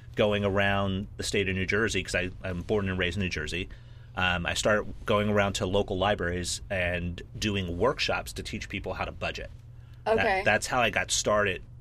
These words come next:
Speaker 1: telling other people about money. And, uh, at one of the workshops, a, a gentleman came up to me afterwards and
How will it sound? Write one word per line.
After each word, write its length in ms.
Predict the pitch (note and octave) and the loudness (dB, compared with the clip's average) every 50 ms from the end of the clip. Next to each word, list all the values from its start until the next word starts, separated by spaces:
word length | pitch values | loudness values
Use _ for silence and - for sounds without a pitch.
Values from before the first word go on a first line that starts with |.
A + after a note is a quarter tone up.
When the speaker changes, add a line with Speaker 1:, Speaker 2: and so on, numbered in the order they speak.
| - - - | -14 -12 -8
Speaker 1:
telling 500 | - - - A#2+ A#2+ A#2+ A2+ G#2 F#2+ F#2 - | -6 -4 -2 0 0 0 0 -2 -4 -4 0
other 220 | A2 A2+ A2 A#2 G#2 | 0 2 2 2 0
people 380 | - - G2+ F#2 - E2+ E2+ | 0 -2 -6 -4 -4 -6 -6
about 260 | E2+ E2 - - - | -6 -8 -8 -10 -10
money. 320 | - E2 E2 E2+ E2+ - - - - - - - - - - - - | -12 -14 -14 -14 -16 -16 -18 -18 -18 -18 -16 -16 -16 -16 -12 -4 2
And, 320 | G#2+ G2+ G2 G2 F#2+ F2+ | 4 4 4 4 4 2
uh, 300 | G2 F#2 F#2 F2+ F2 F#2 - | 2 4 4 4 2 2 0
at 160 | G2+ G#2 - | -2 -2 0
one 180 | A2+ G#2 C3+ D#3+ | 4 4 4 4
of 80 | D#3+ | 4
the 60 | A#2+ G2+ | 2 2
workshops, 440 | F#2 F2+ E2+ - - F2 F2+ - | 0 2 2 2 2 0 0 0
a, 160 | - G2 F#2 - - | 0 0 0 0 -2
a 100 | - F#2 | -2 -2
gentleman 340 | F2 - F#2+ F2+ F2+ F2+ E2+ | -2 0 0 -2 -2 -2 -4
came 180 | - - G2+ F#2 | -2 -2 -2 -2
up 100 | F2+ - | -2 -4
to 80 | - F#2 | -2 0
me 100 | F#2 F2 | 0 2
afterwards 380 | F2 E2+ - F#2 F2 E2 - - | 0 0 -2 -4 -6 -6 -4 -4
and 220 | F2 F2 E2+ D#2 | -4 -4 -4 -6